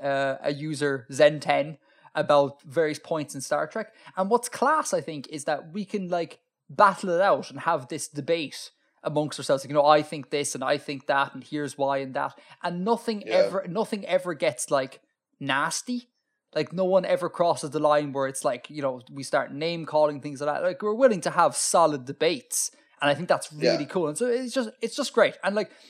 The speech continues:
Speaker 1: again, to have someone else who's outside of the sphere just look at it from, like, an outsider and be like, "Actually, this is really good. Like, this is a real amazing thing you got there,"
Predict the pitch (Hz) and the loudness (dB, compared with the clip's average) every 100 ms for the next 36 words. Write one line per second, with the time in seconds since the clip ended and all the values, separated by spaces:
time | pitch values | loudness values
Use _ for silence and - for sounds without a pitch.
0 | _ 220 220 208 175 _ _ - 190 240 | _ 0 4 2 0 _ _ -2 2 2
1 | - 226 208 180 175 196 185 - 180 165 | 2 0 0 2 4 2 0 -6 -6 -6
2 | - 180 180 - 165 165 160 143 143 - | 0 0 0 0 0 0 -4 -8 -10 -8
3 | 175 170 135 - 143 165 165 165 151 147 | -6 -6 -6 -10 -6 -6 -4 -2 0 -2
4 | - - 139 131 135 135 - _ 143 143 | -4 0 0 0 -4 -4 -12 _ -4 2
5 | 151 151 147 139 135 131 - _ - 139 | 0 0 -2 0 0 -4 -10 _ -4 -2
6 | 131 131 131 131 120 - _ - 151 151 | -2 -4 -4 -4 -4 -12 _ -8 2 2
7 | - - 135 151 147 127 120 143 135 127 | 2 -6 -4 -2 -4 -6 -6 -6 -6 -4
8 | 160 147 147 135 131 139 139 135 143 143 | 0 0 0 -4 -4 -6 -6 -6 -4 -4
9 | 131 139 131 131 143 135 127 131 - 127 | -2 -2 -4 -6 -8 -6 -4 -4 -4 -6
10 | 113 | -6